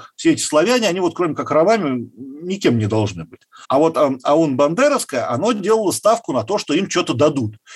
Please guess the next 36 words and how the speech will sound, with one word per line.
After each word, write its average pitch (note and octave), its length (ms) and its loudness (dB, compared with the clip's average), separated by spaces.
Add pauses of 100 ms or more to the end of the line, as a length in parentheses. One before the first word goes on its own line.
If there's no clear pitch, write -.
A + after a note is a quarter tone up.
(160)
И F#3+ 120 -2
именно C3 240 0
поэтому B3 600 2
они D3 200 0
как A2+ 160 -6
раз, G#3+ 180 2
когда C3 460 0
немецкие G#2+ 480 -6
войска G#2+ 260 -6
только-только A#2+ 580 -2
вошли G2+ 300 -4
на G2+ 100 -8
Украину, A#3 500 0 (360)
сразу A3 360 0
же E3+ 100 2
провозгласили C3+ 640 -2
своё C3+ 220 -2
собственное E3 400 -2
правительство. - 640 -2 (480)
И A3+ 80 0
были B3+ 220 2
все G#3 180 2
арестованы, F2+ 520 -4
потому A2+ 220 -4
что, F3 140 -10
ну, D#4 220 -2
никто C4+ 300 0
не A#2+ 100 2
собирался G#2 580 -4
в A#2+ 40 -4
общем D3+ 300 -2
и F3 40 -2
целом B3+ 360 0 (340)
сотрудничать C3+ 600 -2
с A#2 260 -2
Бандерой B2 640 0